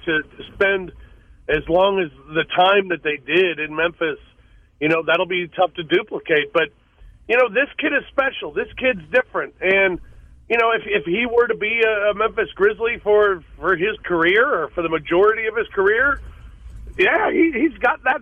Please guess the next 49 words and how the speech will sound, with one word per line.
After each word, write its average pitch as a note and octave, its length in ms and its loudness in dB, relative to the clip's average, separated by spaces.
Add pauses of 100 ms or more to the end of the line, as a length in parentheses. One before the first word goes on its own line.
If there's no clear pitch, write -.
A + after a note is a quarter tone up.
sort D#4+ 180 2
of C#4+ 80 -2
potential C4+ 560 -2
to D#3+ 100 -10
be A3+ 360 -4
that F#3 260 0
great A3 280 0
of A#3 80 0
a A3 60 -4
player G#3+ 460 0
and C3+ 140 -6
take G#3 220 -4
this F#3 100 -6 (120)
team G#3+ 220 -4
to G3 60 -2
great G3+ 300 0
heights G3 460 -2
and, D3+ 180 -4 (480)
you E3 100 4
know, F3 320 2
and, D#3 280 -2
and E3+ 280 -2
be F3+ 180 2
a G#3+ 100 4
guy F#3 360 2
who E3+ 360 -8 (160)
would E3+ 180 0
be G3 140 0
a G3 80 2
fan G3+ 420 -2
favorite. F#3 380 -4
I F#3+ 100 0
mean, G#3+ 120 -6
he's, B3+ 260 -4 (160)
he's F4 300 4
already F#3+ 800 0 (640)
thirty-eight B3+ 600 2
games F#3+ 420 0
into E3+ 340 0
his E3 260 0
rookie E3 480 -2
season. B2+ 500 -2 (400)
He A#3 140 0
is A#3+ 160 2
already G3 440 0
the D#3+ 100 -4
most F3 300 -2
exciting E3+ 440 -2
Grizzlies D3+ 420 -4